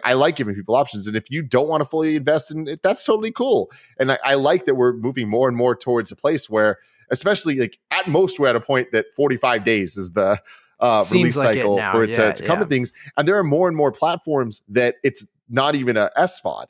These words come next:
Speaker 1: It's just straight up, if you have Paramount Plus, A Quiet Place Two is here.
Speaker 2: Yeah.
Speaker 1: You
Speaker 2: Yeah.
Speaker 1: know, like, that is
Speaker 2: After
Speaker 1: impressive.
Speaker 2: it
Speaker 1: That
Speaker 2: was
Speaker 1: is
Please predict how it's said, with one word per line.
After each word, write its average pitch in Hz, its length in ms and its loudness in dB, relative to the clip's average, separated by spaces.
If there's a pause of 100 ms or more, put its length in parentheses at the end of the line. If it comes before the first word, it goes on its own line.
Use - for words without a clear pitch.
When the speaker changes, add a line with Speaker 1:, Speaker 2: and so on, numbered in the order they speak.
Speaker 1:
It's 127 180 -2
just 139 260 -2
straight 127 240 2
up, 110 220 0 (160)
if 120 140 0
you 123 100 2
have 127 160 2
Paramount 117 400 2
Plus, 165 400 0 (540)
A 104 60 -4
Quiet 127 260 2
Place 113 200 -2
Two 196 180 -2
is 160 100 -2
here. - 240 -6
Speaker 2:
Yeah. 113 220 -4 (240)
Speaker 1:
You 135 100 0
Speaker 2:
Yeah. 143 40 4
Speaker 1:
know, 123 260 4 (220)
like, 117 220 0
that 185 180 2
is 113 380 0 (160)
Speaker 2:
After 127 240 2 (100)
Speaker 1:
impressive. 135 280 2
Speaker 2:
it 156 80 4
Speaker 1:
That 180 180 4
Speaker 2:
was 175 100 2
Speaker 1:
is - 260 -10